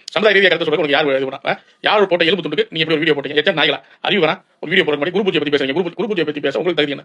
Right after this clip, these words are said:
உங்களுக்கு தகுதி என்ன இருக்கு? போன வருஷம் என்ன குரு பூஜையை பத்தி பேசுற? சவுக்கு சங்கருக்கு ஏற்பட்ட நிலை தெரியுமா? காவல்துறையால் கை உடைக்கப்பட்டு, குண்டாஸ் அடிக்கப்பட்டு, பல வழக்குகள், அதாவது சித்தர்கிட்ட விளையாடாதீங்க. பல தடவை சொல்லியாச்சு. நீ எல்லாம் ஒரு ஆளும் கிடையாது. ரெண்டு பேருக்கு வீடியோ போட்டா வேற ஏதாவது வீடியோ போடுங்க.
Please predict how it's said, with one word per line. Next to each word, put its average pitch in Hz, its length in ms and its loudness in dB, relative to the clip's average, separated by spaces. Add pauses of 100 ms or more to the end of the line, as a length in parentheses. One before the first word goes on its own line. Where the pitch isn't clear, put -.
(160)
உங்களுக்கு 156 280 -4
தகுதி 180 160 2
என்ன 160 100 0
இருக்கு? 139 200 -6
போன 190 160 4
வருஷம் 180 200 4
என்ன 165 120 0
குரு 165 120 -4
பூஜையை 151 160 -2
பத்தி 139 120 -2
பேசுற? 139 160 0
சவுக்கு 208 220 0
சங்கருக்கு 151 260 -2 (160)
ஏற்பட்ட 151 240 2
நிலை 156 120 0
தெரியுமா? 143 200 0
காவல்துறையால் 156 340 0
கை 165 100 2
உடைக்கப்பட்டு, 151 380 0 (320)
குண்டாஸ் 180 260 0
அடிக்கப்பட்டு, 143 300 -2 (360)
பல 151 120 2
வழக்குகள், 190 260 4
அதாவது 165 140 4
சித்தர்கிட்ட 185 280 0
விளையாடாதீங்க. 143 340 0
பல 151 100 2
தடவை 175 160 4
சொல்லியாச்சு. 151 320 0
நீ - 120 -4
எல்லாம் 180 160 2
ஒரு 135 80 2
ஆளும் 180 160 0
கிடையாது. 135 180 0 (220)
ரெண்டு 165 160 -2
பேருக்கு 190 200 2
வீடியோ 196 120 4
போட்டா 170 160 2
வேற 170 100 4
ஏதாவது 180 140 2
வீடியோ 170 120 0
போடுங்க. 139 180 -2